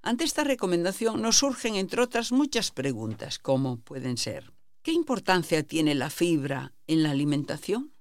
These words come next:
¿Qué causa la falta de fibra? ¿Cuál es la fibra más saludable?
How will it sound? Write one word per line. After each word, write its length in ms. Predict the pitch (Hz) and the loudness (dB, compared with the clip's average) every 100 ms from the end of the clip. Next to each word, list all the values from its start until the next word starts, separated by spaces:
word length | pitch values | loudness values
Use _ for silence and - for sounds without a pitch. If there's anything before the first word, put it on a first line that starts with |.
| - | -10
¿Qué 160 | 311 | -8
causa 640 | 302 262 185 147 139 127 - - | 0 4 4 2 0 -2 -10 -14
la 120 | 143 | -8
falta 380 | - 143 135 135 | -2 0 0 -2
de 100 | 135 | -2
fibra? 440 | - 175 220 320 - - | -2 -4 -4 -8 -12 -4
¿Cuál 260 | 277 311 | 0 2
es 100 | 277 | 2
la 140 | 185 165 | 2 0
fibra 560 | - 175 151 151 139 - | 0 -2 0 -2 -4 -10
más 240 | 165 175 | -2 2
saludable? 720 | 165 147 143 139 165 196 269 | 2 0 0 -2 -4 -4 -6